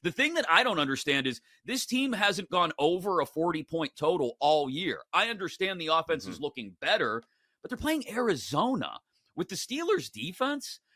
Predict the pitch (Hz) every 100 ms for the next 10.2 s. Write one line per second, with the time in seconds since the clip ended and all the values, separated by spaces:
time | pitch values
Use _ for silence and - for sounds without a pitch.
0 | _ - 240 190 277 254 220 202 175 165
1 | - 135 226 240 120 95 92 98 - 165
2 | 170 - _ _ _ _ _ - - 359
3 | - _ _ - 220 233 180 147 _ -
4 | 233 233 233 143 147 185 - 151 156 143
5 | - 156 156 143 131 120 127 135 117 -
6 | - 131 123 123 165 - 143 156 147 151
7 | 139 - 123 - 107 120 170 160 _ _
8 | - 156 160 143 143 151 175 151 147 151
9 | 147 151 156 123 143 147 151 139 135 139
10 | 156